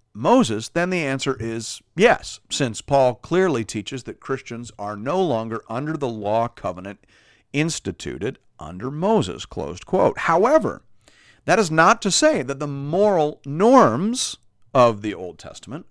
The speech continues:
are not the moral norms of the New Testament.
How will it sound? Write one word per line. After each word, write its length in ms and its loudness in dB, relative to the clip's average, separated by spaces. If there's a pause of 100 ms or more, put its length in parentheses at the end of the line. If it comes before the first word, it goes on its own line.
(140)
are 120 -8
not 320 -4
the 80 -4
moral 480 0
norms 520 -8 (240)
of 260 -6
the 80 -6
New 120 -4
Testament. 360 -10